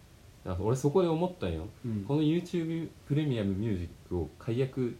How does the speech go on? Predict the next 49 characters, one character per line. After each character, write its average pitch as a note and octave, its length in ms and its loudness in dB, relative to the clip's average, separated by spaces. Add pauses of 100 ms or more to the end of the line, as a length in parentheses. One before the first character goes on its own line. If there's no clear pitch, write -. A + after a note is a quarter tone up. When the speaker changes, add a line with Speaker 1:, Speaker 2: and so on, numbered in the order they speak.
(280)
Speaker 1:
し - 100 -20
て G#2+ 300 2 (340)
ま G2 160 0
で E2+ 160 -2
俺 F2 200 -2
は F#2 180 -2 (200)
無 G#2+ 100 0
職 G2 280 -4
を E2+ 80 -2
続 F#2+ 200 -6
け G2+ 100 0
た G2 140 -2
い D#2 60 -2
の D2 100 -6
か - 100 -12
っ D2+ 40 -10
て - 200 -14
い D2 40 -8
う。 - 20 -10 (920)
Speaker 2:
う B2 40 -2
ん。 F#2 240 -2 (680)
Speaker 1:
ま F2 100 -8
あ、 - 40 -8
ち - 80 -6
ょ - 20 -4
っ - 40 -12
と F#2 100 -6
思 F2 160 0
っ - 20 -4
て、 D#2 360 -6 (140)
そ - 160 -8
こ E3+ 140 4
ま D3 140 4
で G#2 80 2
い F#2+ 120 2
ろ A2 140 0
い A2 80 0
ろ E2+ 300 -2 (420)
制 A2 240 0
限 G#2+ 220 0
さ F2 120 -6
れ E2 80 -4
て F2+ 140 -4
ま D#2+ 120 -4
で D#2 100 -6
俺 E2+ 160 -2
は F#2 80 -2
無 G2 120 0
職 F#2 180 -4